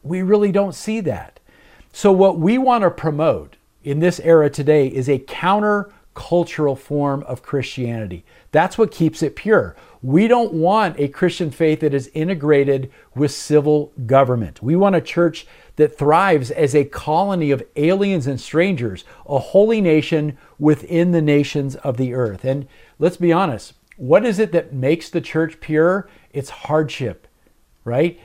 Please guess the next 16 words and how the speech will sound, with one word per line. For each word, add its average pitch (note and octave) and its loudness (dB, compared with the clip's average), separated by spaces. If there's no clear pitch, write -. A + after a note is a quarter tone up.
It's C#3 -12
persecution. E3 -2
That's D3 0
when A#3 0
the E3 6
real G3+ 4
test E3 -2
of E3 -2
faith D3 4
happens. E3 -4
That's C#3+ 0
when D3+ -2
real C#3 0
faith C3 -4
comes A2+ -10
out. A#2 -8